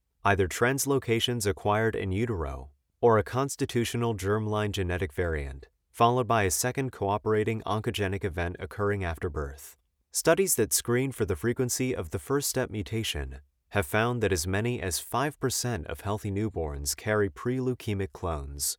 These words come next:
However, only a very small percentage of children born with such pre-leukemic hits develop full-blown leukemia. Although causes are likely to be multifactorial, one theory has been that a dysregulated immune response when exposure to common infections is delayed,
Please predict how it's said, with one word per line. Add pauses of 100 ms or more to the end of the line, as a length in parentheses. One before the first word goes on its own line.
(320)
However, (300)
only
a
very
small
percentage
of
children
born
with
such
pre-leukemic
hits
develop
full-blown
leukemia. (440)
Although
causes
are
likely
to
be
multifactorial, (340)
one
theory
has
been
that
a
dysregulated
immune
response
when
exposure
to
common
infections
is
delayed,